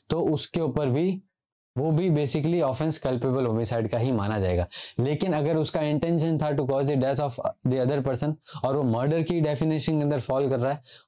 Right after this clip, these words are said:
और उस पर्सन की तो डेथ नहीं हुई और किसी और की डेथ हो गई, तो वो फिर उस पर्सन के ऊपर जिसने डेथ कॉज की है, वो मर्डर की कैटेगरी के अंदर फॉल करेगा। तो ऐसा अपन फिक्स करके नहीं बता सकते कि तीन सौ एक में कल्पेबल होमिसाइड लगेगा या मर्डर लगेगा।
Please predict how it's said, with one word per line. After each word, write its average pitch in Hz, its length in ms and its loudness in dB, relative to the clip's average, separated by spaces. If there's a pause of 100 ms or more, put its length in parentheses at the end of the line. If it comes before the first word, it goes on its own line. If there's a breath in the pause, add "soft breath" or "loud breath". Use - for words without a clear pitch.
(140)
और 156 180 0
उस 147 160 -2
पर्सन 151 400 0
की 165 100 2
तो 156 100 2
डेथ 160 260 0
नहीं 165 180 2
हुई 165 160 2
और 151 120 -2
किसी 143 280 0
और 139 220 2
की 151 120 0
डेथ 139 240 0
हो 123 100 0
गई, 147 140 0 (340 loud breath)
तो 139 80 -2
वो 143 200 0
फिर 165 260 -2
उस - 220 0
पर्सन 147 420 0
के 139 60 2
ऊपर 131 240 0
जिसने 123 260 0
डेथ 135 180 2
कॉज 117 380 -2
की 110 140 -2
है, 113 100 2
वो 170 280 -2 (420 loud breath)
मर्डर 131 380 2
की 120 120 -2
कैटेगरी 107 420 0
के 107 60 0
अंदर 101 160 0
फॉल 95 260 -2
करेगा। 90 280 0
तो 143 120 -2
ऐसा 151 200 0
अपन 165 200 0
फिक्स 190 320 -4
करके 170 280 0
नहीं 180 140 4
बता 165 240 2
सकते 156 320 -2
कि - 360 -6
तीन 151 240 2
सौ 160 120 0
एक 151 200 0
में 156 200 0
कल्पेबल 147 460 0
होमिसाइड 139 420 0
लगेगा 143 280 0
या 139 80 2
मर्डर 120 280 0
लगेगा। 98 320 2